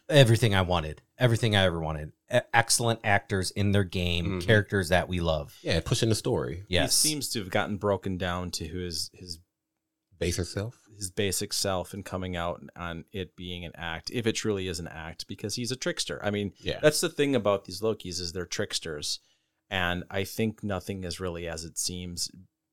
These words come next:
Speaker 3: from the Loki side and from the, what do they call it, the T V A?
Speaker 2: Yeah.
Speaker 3: Uh, side. You know, there's, there's yet to be a lot of, I think, great reveals,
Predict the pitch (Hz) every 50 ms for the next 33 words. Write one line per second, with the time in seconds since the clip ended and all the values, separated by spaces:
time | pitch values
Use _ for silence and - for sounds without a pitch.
0 | _ _ - - 95 92 92 90 92 87 85 90 92 90 - - 107 101 98 95
1 | _ _ _ _ _ _ - - 123 110 107 107 110 110 - 117 107 104 110 107
2 | - - 110 101 98 98 95 98 95 95 98 92 90 - _ _ _ _ _ _
3 | _ _ _ _ 95 92 92 92 98 90 - 92 92 92 82 80 - - - 95
4 | 92 87 90 92 92 92 92 92 95 95 95 92 _ _ _ _ - 82 69 -
5 | - - _ _ _ _ _ _ _ _ - 98 92 87 85 87 - - - 98
6 | 80 73 73 73 80 104 110 _ 104 104 95 90 87 90 90 90 90 87 - -
7 | - 95 90 87 90 - 98 101 90 87 - 90 82 92 90 87 85 87 85 82
8 | 82 85 80 - 71 80 - 90 90 87 - 87 82 - - 85 85 87 85 85
9 | 82 82 87 85 - - -